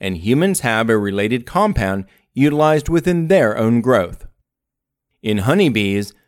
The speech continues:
vitellogenin resides within their head and abdomen, helping regulate both social interactions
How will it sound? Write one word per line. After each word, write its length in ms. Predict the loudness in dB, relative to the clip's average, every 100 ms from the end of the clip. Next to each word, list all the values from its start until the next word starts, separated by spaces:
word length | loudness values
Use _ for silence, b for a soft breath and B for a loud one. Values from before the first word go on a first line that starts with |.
| -8
vitellogenin 880 | -8 0 2 2 2 0 0 -2 -2
resides 600 | 0 0 2 0 0 0
within 280 | -2 -2 -2
their 180 | -2 -4
head 260 | 0 0
and 160 | 0 -2
abdomen, 480 | -4 -4 -6 -10 -14 _ _ _
helping 400 | -4 0 2 2
regulate 560 | 2 2 2 0 -2 -6
both 180 | -8 -6
social 440 | -4 -4 -2 0
interactions 640 | 2 2 0 -2 -8 -10